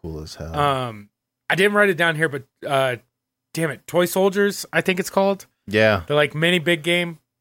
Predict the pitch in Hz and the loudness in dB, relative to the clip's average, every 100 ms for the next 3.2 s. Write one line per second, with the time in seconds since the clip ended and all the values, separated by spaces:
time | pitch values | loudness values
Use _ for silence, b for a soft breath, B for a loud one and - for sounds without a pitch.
0 | - 156 - 156 143 104 107 147 139 _ | -2 2 2 2 4 4 4 0 -8 _
1 | - 98 98 - 98 98 101 104 104 98 | -2 2 2 2 2 4 2 4 4 4
2 | - - 95 92 - 92 98 - 107 101 | 0 -2 -2 -2 0 2 2 2 -2 -4
3 | - | -6